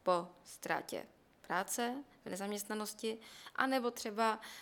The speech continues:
eh, v okamžiku, kdy se ten člověk rozhodne, že se vymaní z dluhů, že chce znovu nastoupit do práce, eh, tak to je moment, kdy se intenzita pomoci státu fakt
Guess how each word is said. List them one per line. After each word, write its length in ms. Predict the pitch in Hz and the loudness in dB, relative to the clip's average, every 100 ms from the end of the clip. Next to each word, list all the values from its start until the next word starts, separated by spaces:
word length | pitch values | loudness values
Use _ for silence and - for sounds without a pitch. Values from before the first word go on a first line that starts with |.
| - - | -10 0
eh, 360 | 202 196 196 | 4 6 4
v 100 | 190 | 2
okamžiku, 480 | - 214 208 202 208 | -2 0 0 0 -2
kdy 120 | 196 | -2
se 120 | 196 | 0
ten 140 | 196 185 | 0 0
člověk 300 | - 196 196 | 0 0 2
rozhodne, 640 | 180 185 196 190 170 180 - | 0 2 -2 -2 -4 -6 -10
že 100 | 190 | -8
se 160 | 175 165 | -6 -4
vymaní 420 | 180 202 196 185 | -2 0 0 -2
z 60 | 180 | -2
dluhů, 440 | 175 170 165 - - - - | 0 0 -2 -6 -10 -20 -18
že 180 | - 185 | -4 -4
chce 460 | 175 - 208 196 202 - - - - | -4 0 2 2 0 -10 -20 -20 -14
znovu 280 | - 185 175 | -6 -4 -2
nastoupit 420 | 180 170 175 170 | -2 -2 -2 -2
do 100 | 170 | -2
práce, 480 | 170 165 165 - 165 - - - - - - | 0 0 0 -4 -8 -12 -18 -16 -16 -12 -4
eh, 160 | 175 170 | -4 -2
tak 160 | 170 | -4
to 100 | - | 0
je 200 | 214 214 - - - | 0 0 -2 -8 0
moment, 520 | 185 190 196 226 - - - - | 2 2 -2 -6 -14 -18 -20 -12
kdy 240 | 185 190 | -6 -4
se 400 | 190 - 202 190 - | -2 0 0 0 -4
intenzita 460 | 185 175 180 180 175 | -6 -2 -2 -2 -4
pomoci 380 | 175 170 165 180 | -2 -2 -4 -6
státu 400 | - 165 165 175 | -4 -4 -4 -8
fakt 420 | - 160 - | -6 -6 -8